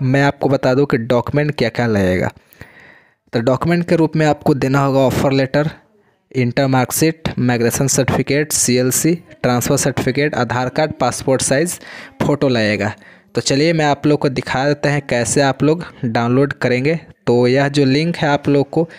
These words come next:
चेक करने का, यह लिंक आपको कहाँ मिलेगा, डिस्क्रिप्शन में मिलेगा, जहाँ से आप लोग ईजीली चेक कर पाएंगे। यहाँ से मोबाइल नंबर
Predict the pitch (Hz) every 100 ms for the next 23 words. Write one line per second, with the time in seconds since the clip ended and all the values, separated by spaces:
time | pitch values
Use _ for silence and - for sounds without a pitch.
0 | - - - 143 139 - 139 143 139 143
1 | 135 131 147 156 143 - 147 131 143 139
2 | 139 151 160 - - 123 123 135 - 135
3 | - 160 151 143 139 135 131 135 131 135
4 | - 143 135 127 135 139 135 - 131 -
5 | 120 123 131 135 - 139 131 135 143 139
6 | 139 170